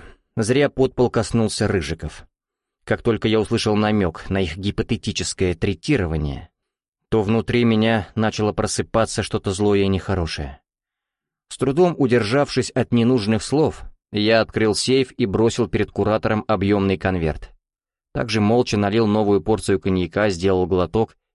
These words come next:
и стал наблюдать за Геннадичем. Понимаю, что для разведки, особенно когда речь идёт о таких ставках, шантаж и подобные подходы — норма. Вот только дело касается близких мне людей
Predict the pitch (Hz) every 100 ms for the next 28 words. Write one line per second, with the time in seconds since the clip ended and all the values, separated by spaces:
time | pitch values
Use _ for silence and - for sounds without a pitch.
0 | - 101 - 165 156 139 117 117 127 120
1 | 107 104 107 95 78 - 67 78 - _
2 | _ _ _ _ _ _ _ _ - 151
3 | 139 95 120 92 92 92 101 90 117 156
4 | 110 92 110 98 98 95 98 92 98 95
5 | - 92 - 90 - 92 - 135 - 131
6 | _ _ - 127 120 151 143 131 120 135
7 | 127 123 117 - 123 113 147 117 78 69
8 | _ _ _ _ _ _ _ _ _ _
9 | 98 98 - 104 95 101 92 98 95 98
10 | 92 98 95 101 90 101 - 95 - 104
11 | 95 95 113 87